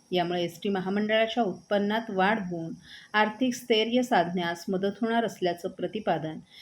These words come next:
परिवहन मंत्री तथा एसटी महामंडळाचे अध्यक्ष प्रताप सरनाईक यांनी केले. सरकारच्या सुधारित धोरणानुसार एसटीकडील अतिरिक्त जमिनींचा विकास सार्वजनिक खाजगी सहभाग पद्धतीनं करण्यात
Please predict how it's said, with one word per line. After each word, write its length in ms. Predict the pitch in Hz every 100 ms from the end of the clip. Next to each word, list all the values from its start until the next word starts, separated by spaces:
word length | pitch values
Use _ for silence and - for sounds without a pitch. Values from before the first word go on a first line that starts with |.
| - -
परिवहन 340 | 247 247 262
मंत्री 320 | 262 247 247
तथा 240 | 262 208 196
एसटी 260 | 190 -
महामंडळाचे 600 | 247 220 220 214 196 196 196
अध्यक्ष 380 | 185 185 185
प्रताप 360 | 220 220 185 185
सरनाईक 500 | 185 190 170 170 165
यांनी 200 | 160 156
केले. 280 | 156 156 151 - _ _ _ _ _ - -
सरकारच्या 500 | - 262 269 247 339
सुधारित 400 | 339 302 262 277
धोरणानुसार 800 | 240 226 208 233 262 220 190 185 202
एसटीकडील 580 | 208 202 - 247 247 269 -
अतिरिक्त 460 | 196 226 240 240
जमिनींचा 580 | 262 214 196 196 196 208
विकास 600 | 190 196 185 165 185 -
सार्वजनिक 580 | 202 196 214 240 277 -
खाजगी 420 | 208 185 185 196
सहभाग 480 | - 208 190 208 240
पद्धतीनं 640 | 240 202 165 196 208 233
करण्यात 380 | 247 180 175